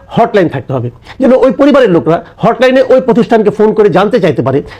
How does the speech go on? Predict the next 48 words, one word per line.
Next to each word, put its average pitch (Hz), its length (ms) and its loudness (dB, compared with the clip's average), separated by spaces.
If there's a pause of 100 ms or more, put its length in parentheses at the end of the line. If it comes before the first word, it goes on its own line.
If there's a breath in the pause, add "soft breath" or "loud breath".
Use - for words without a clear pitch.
যে, 185 100 2
"আসলে 254 360 0
কি 254 80 0
আপনারা 214 300 0
আমাদের 190 320 2
এখান 190 180 0
থেকে 175 160 2
এই 208 140 2
লোকটাকে 196 340 0
উঠিয়ে 175 320 2
নেওয়ার 175 220 2
জন্য 165 280 2
কোনো 175 220 0
লোক 175 180 2
পাঠিয়েছেন? 202 460 -2 (1080)
কোনো 180 120 0
কাগজপত্র 196 520 0
আপনার 180 220 0 (120)
স-, 185 100 2
তাকে, 185 260 -2
তাকে 180 180 -2
বিরুদ্ধে 175 200 0
কোনো 180 140 0
অ্যাকশনের 190 460 0
জন্য 175 180 2 (340 loud breath)
কোনো 175 300 2
আপনাদের 180 260 0
কাছে - 180 0
ইয়ে 214 140 2
আছে, 202 460 0
কাগজপত্র 196 420 0
আছে?" 185 320 0 (440 loud breath)
যদি 247 100 4
বলে, 233 140 2
"হ্যাঁ, 196 120 0
আমরা 175 140 0
পাঠিয়েছি," 147 400 -4 (220 loud breath)
তাহলে 247 160 2
আপনি 202 120 0
বিশ্বাস 170 280 -2
করতে 135 200 -6
পারেন। 135 160 -4
এবং 185 220 0
কে 269 100 0
কার 233 180 -2
সঙ্গে 285 280 0
কথা 240 180 0
বললেন, 214 200 2